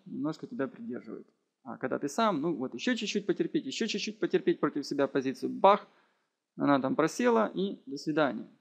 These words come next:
Проб-компания тебе этого не позволит сделать просто. Потерпеть, тебя тупо закроют. Но зато ты выживешь. Четвертый пункт. Доступ к торговому капиталу крупной проб-компании. Я уже объяснял.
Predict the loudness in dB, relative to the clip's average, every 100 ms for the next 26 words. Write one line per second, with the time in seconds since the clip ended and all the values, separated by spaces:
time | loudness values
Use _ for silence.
0 | _ -8 -2 0 2 2 0 -4 -2 -4
1 | -2 -4 -6 -10 -14 -16 -18 -18 -20 -20
2 | _ _ -8 -4 -4 -2 -4 -6 -14 -4
3 | -4 0 -2 -2 -8 -12 _ _ _ _
4 | _ _ _ 0 2 4 4 4 2 -6
5 | -12 _ _ _ -10 4 6 6 2 -4
6 | -10 _ _ 2 2 2 -2 2 2 2
7 | -2 4 4 6 2 -2 -2 -2 2 4
8 | 4 4 2 -2 0 2 2